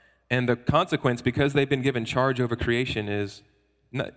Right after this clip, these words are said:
they, they don't just die, but all creation dies. All creation cracks under their rule because they have severed their tie with God. Um, and the center of this curse in Genesis three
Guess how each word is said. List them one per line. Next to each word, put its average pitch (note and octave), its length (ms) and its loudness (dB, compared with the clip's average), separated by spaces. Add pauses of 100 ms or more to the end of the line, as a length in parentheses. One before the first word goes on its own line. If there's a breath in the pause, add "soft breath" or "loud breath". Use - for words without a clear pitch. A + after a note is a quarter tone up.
they, D3+ 220 2
they D#3+ 480 0
don't A#2 340 0
just G#2 260 -6
die, G2 240 0
but F#2+ 140 -4
all A#2+ 160 0
creation G2+ 520 -2
dies. - 360 -8 (560 soft breath)
All C#3 180 2
creation B2+ 440 0
cracks - 680 -4 (1040)
under A2+ 280 0
their G#2+ 200 0
rule G2+ 380 -4 (140)
because G#2+ 200 -4
they A2 120 2
have G#2+ 120 -4
severed A2+ 440 -2
their G#2 100 0
tie F#2+ 240 -4
with G2+ 160 -6
God. D2 320 -4 (840 soft breath)
Um, A#2+ 300 2 (920)
and C3 200 0
the A#2+ 60 0
center F#3+ 580 0
of B2+ 220 -2
this B2+ 180 2
curse - 520 -2
in A#2 120 -4
Genesis A#2+ 440 -2
three G#2+ 360 -2